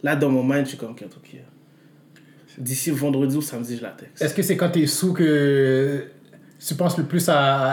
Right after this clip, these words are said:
Speaker 2: à elle, puis t'as envie de texter, ou c'est même quand, en étant sobre, là ?
Speaker 1: Sobre.
Speaker 2: Ok, sobre.
Speaker 1: Sobre. Quand je suis sous, euh, <laughs> j'ai pas d'ex.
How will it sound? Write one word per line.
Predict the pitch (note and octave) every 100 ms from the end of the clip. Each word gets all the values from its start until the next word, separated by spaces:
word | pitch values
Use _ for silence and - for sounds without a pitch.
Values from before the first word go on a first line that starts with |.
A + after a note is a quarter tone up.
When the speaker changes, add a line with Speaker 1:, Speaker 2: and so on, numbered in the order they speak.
| C3
Speaker 2:
à | C3
elle, | D#3+ F3+ F3
puis | E3+
t'as | D3+
envie | C#3+
de | C#3
texter, | D3 - G#3
ou | A3
c'est | -
même | D#3+ E3
quand, | D3 D3+
en | C#3+ C#3
étant | D3 C#3+
sobre, | C3+ - D#3 C3+ C3
là ? | C3 C3 C3 - - - - - _ _
Speaker 1:
Sobre. | - - E3+ C#3+ - - - - _
Speaker 2:
Ok, | C3 C3 C#3+
sobre. | - D3+ C3 -
Speaker 1:
Sobre. | - D3 C3 A#2 - _ _ _
Quand | E3
je | E3+
suis | - -
sous, | D#3+ C3
euh, | A2+ A2+ A2 B2 B2 C3+
<laughs> | G3+ F3 D#3+ D3 - F#3 - - F3 G#3
j'ai | F#3+ D#3 D3+
pas | D#3+ D3
d'ex. | C#3+ C#3 - -